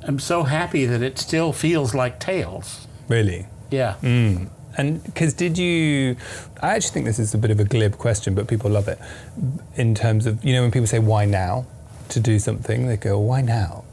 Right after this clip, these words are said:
Speaker 2: And I never myself truly know the answer. Um, but did you have any of those, like,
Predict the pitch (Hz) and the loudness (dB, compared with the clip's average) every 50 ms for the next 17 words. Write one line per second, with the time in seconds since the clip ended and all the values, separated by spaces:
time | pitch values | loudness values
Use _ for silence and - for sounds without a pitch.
0 | - - 107 107 117 120 123 123 127 127 127 131 131 131 131 131 139 131 127 113 | -8 -4 0 0 2 2 2 2 2 2 2 2 2 2 2 2 0 0 0 2
1 | 113 110 107 104 - 123 107 104 - - 113 104 104 107 104 104 101 104 107 110 | 2 2 0 0 0 0 0 0 0 0 2 4 4 4 4 2 2 2 0 0
2 | 113 107 - - 151 - - - - - - - - - - - 127 113 110 110 | -2 -4 -6 -6 -8 -8 -8 -12 -10 -10 -10 -12 -14 -8 -2 0 2 4 4 4
3 | 110 113 - - 131 - - - - 127 123 - 127 - - 143 131 - 147 147 | 4 2 2 -2 -6 -10 -6 -2 0 0 0 0 -2 0 0 0 0 2 2 2
4 | 143 123 107 139 143 143 139 139 127 123 120 113 107 104 - 110 107 104 101 101 | 2 2 2 2 2 2 2 2 2 2 4 2 2 2 2 4 4 4 4 4
5 | 101 98 - - 117 104 98 95 - - - | 2 0 0 0 0 0 0 0 -2 -6 -12